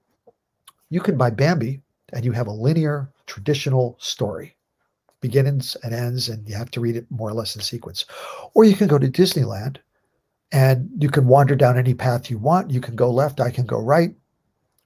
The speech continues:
We're all gonna come out with a Disney-branded experience. We're all gonna put together a series of experi-, experiential dots and have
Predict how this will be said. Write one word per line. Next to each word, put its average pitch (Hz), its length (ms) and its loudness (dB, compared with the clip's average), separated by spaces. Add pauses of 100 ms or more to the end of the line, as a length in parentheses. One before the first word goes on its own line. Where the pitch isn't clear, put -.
(100)
We're 127 140 -6
all 180 220 6
gonna 180 180 6
come 156 180 -2
out 139 160 2
with 135 120 -2
a 123 120 -6 (160)
Disney-branded 135 640 -4
experience. 156 680 -8 (340)
We're 131 140 0
all 165 180 6
gonna 170 220 2
put 165 200 -4
together 135 440 -2
a 135 60 -6
series 131 440 -4
of 117 160 -14 (100)
experi-, 127 600 -4
experiential 123 680 -8
dots 127 500 -8 (180)
and 127 140 -6
have 127 200 -4